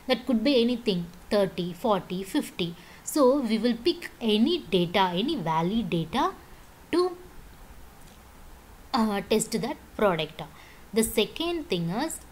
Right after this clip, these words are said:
value below lower limit. Here the lower limit is one. So we will test the values, that is, it could be either zero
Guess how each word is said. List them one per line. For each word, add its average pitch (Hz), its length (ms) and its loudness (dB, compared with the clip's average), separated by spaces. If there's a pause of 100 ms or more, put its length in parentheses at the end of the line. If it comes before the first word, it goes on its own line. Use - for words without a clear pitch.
(460)
value 196 400 4
below 202 320 4
lower 175 320 4
limit. 170 420 -2
Here 277 320 6
the 247 160 0
lower 190 260 4
limit 190 320 -2
is 285 220 -4
one. 170 360 -2 (340)
So 277 420 2 (340)
we 226 540 4
will 339 240 0 (160)
test 220 260 0
the 240 220 -2
values, 170 540 -2
that 170 260 -6
is, 175 240 -4
it 233 240 -10
could 185 180 2
be 190 200 4
either 170 180 -2
zero 277 560 0